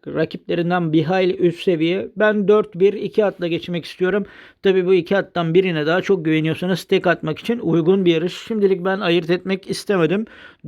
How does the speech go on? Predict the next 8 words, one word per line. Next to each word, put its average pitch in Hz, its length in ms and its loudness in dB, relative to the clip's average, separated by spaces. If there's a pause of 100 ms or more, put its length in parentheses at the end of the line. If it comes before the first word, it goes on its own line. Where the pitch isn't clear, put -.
Dört, 196 380 2
bir 190 180 4
yazıp 170 380 0
geçiyoruz 170 540 -2
ikinci 156 440 -2
koşuyu 165 360 -2
iki 160 220 -2
atla. 156 380 -2